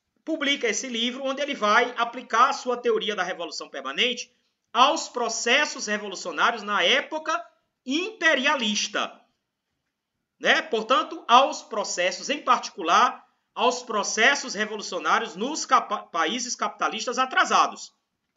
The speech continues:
semicoloniais e coloniais, tá certo? É, porque em relação às revoluções nos países capitalistas industrializados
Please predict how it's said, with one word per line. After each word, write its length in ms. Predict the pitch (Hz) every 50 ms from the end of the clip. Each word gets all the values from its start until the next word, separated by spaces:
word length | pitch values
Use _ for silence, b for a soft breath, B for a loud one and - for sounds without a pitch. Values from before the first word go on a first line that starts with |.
| _ _ _
semicoloniais 1120 | - - - - 226 254 269 269 254 269 254 254 254 262 254 196 190 214 247 254 247 - - -
e 180 | 214 247 285
coloniais, 840 | - - 254 269 269 277 311 320 233 151 131 113 - - - - _ _ _ _ _ _ _ _ _ _ _ _ _ _ _ _
tá 100 | - 151
certo? 400 | - - 214 240 269 - - - - _ _ _ _ _ _ _ _ _ -
É, 200 | 214 214 214 214
porque 280 | 214 214 208 208 - 349
em 120 | 349 339
relação 460 | 311 359 359 349 - - 269 254 240
às 100 | 226 -
revoluções 640 | 208 214 208 233 202 190 175 - - 156 147 143 127
nos 180 | 180 196 220 -
países 500 | - 240 214 180 160 170 160 - - -
capitalistas 720 | - - 233 - - 151 135 131 123 120 - - 120 -
industrializados 920 | 156 185 170 170 - - 170 151 139 127 - - 170 196 208 160 135 -